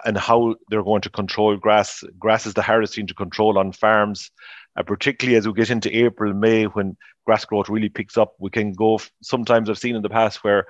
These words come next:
farmers have a scarcity of grass and within a week they can have a surplus grass. So it allows them to take control and make decisions, uh, ahead of, of, uh, um, by using grass growth, predicted grass growth measure, uh, as well.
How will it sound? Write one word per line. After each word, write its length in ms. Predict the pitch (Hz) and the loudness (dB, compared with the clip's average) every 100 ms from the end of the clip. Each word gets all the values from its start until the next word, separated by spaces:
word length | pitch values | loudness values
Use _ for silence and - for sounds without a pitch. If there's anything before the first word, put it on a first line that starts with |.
| - - - - | -10 -20 -16 0
farmers 480 | 104 107 107 98 - _ | 2 2 2 -2 -8 _
have 240 | - 98 90 | -8 -6 -6
a 40 | |
scarcity 480 | - - 117 - 107 | -8 0 0 0 -6
of 40 | |
grass 320 | 95 110 107 - | 0 4 2 0
and 140 | 104 | -6
within 180 | 95 104 | -4 -4
a 60 | |
week 200 | 101 110 | -2 -2
they 80 | - | -4
can 160 | - 101 | -8 -4
have 100 | 92 | -4
a 40 | |
surplus 380 | - 107 - 90 | -2 -6 -6 -8
grass. 240 | - 82 | -4 -2
So 80 | 104 | 0
it 80 | 101 | 0
allows 300 | 104 120 120 | 4 4 2
them 120 | 107 | -4
to 140 | 95 - | -8 -10
take 300 | - 110 - | -2 -2 -2
control 440 | 98 - 107 104 | -8 0 2 2
and 80 | 95 | 2
make 200 | 104 - | -2 -4
decisions, 520 | - 117 95 95 92 - - - - | -4 -4 -2 -4 -8 -14 -20 -20 -4
uh, 120 | 92 - | -2 -2
ahead 400 | 92 - 120 107 - - | -6 0 2 2 -2 -2
of, 260 | 95 82 - | -2 -4 -8
of, 400 | 98 92 90 85 | 0 2 2 0
uh, 240 | 92 92 - - | 2 2 0 -4
um, 420 | 98 92 85 - - - - | 0 0 -2 -10 -20 -16 -2
by 100 | 107 | 0
using 340 | 113 110 98 | 2 0 0
grass 220 | 104 101 | 2 2
growth, 360 | - 104 98 - | 2 0 0 -4
predicted 320 | - 104 - | -10 -8 -6
grass 180 | 101 92 | -4 -4
growth 220 | - 90 - | -2 -8 -4
measure, 280 | 90 85 - | -6 -6 -8
uh, 180 | 82 82 - | -6 -6 -6
as 140 | 87 | -6
well. 260 | 90 85 | -4 -4